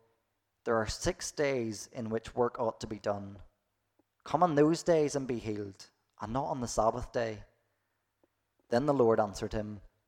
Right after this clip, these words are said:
'You hypocrites! Does not each of you on the Sabbath untie his ox or his donkey from the manger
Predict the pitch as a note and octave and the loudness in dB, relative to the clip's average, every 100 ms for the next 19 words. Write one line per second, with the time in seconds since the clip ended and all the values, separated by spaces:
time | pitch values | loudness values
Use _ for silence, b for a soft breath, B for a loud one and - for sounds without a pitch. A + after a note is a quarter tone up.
0 | _ _ B2+ - G3+ - - F3+ - - | _ _ -2 2 4 4 2 0 0 -4
1 | - - - _ _ _ _ _ _ _ | -18 -18 -20 _ _ _ _ _ _ _
2 | _ D#3+ F3+ E3+ E3 D#3+ - F3+ C#3 C3+ | _ 2 8 8 6 -2 -2 -2 2 2
3 | B2+ B2 - A2+ B2 D#3 - C3 B2 B2+ | 4 2 2 2 4 2 2 -2 0 -2
4 | A#2+ A2 - C3 C#3 D#3 - _ - G#2+ | 0 -4 -6 2 2 2 -4 _ -4 -4
5 | - C3+ C#3+ F3+ E3+ D3 B2+ A#2 A2+ A#2+ | 0 0 0 -6 0 0 0 -2 -2 -2
6 | C3 D#3+ | -2 -2